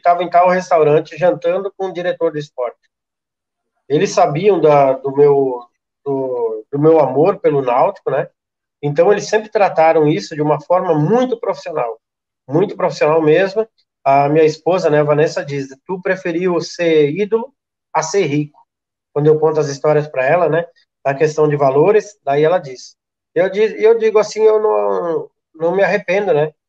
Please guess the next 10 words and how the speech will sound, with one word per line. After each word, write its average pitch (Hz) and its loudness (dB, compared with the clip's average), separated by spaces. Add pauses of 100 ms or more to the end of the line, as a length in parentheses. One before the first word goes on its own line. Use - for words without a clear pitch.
(220)
Porque 139 -4
eles 151 -2
sempre 185 -6
me 175 -4
trataram, 151 -2
assim, 156 -10
com 151 -14
muito 170 0
profissionalismo, 160 -4
né? 139 -8